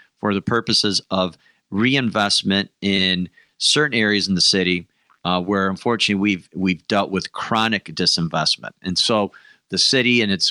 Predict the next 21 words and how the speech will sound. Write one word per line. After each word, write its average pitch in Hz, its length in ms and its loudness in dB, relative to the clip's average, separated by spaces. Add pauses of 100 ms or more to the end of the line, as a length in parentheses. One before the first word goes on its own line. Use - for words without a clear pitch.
(160)
in 104 80 2
its 92 220 -2
wisdom, 107 580 0
um, 87 460 -2 (100)
um, 85 400 -2 (160)
is, 95 420 0 (480)
has 98 220 0
dedicated, 101 800 0 (100)
uh, 85 300 -2
money, 110 480 0 (440)
uh, 90 320 -2 (100)
to, 95 560 0 (100)
uh, 90 320 -6 (480)
provide 95 480 -2
for 95 400 -2
local 104 640 0
reinvestment 95 920 0 (580)
with 95 220 -2
an 95 100 2
eye 98 200 0
toward 98 640 -2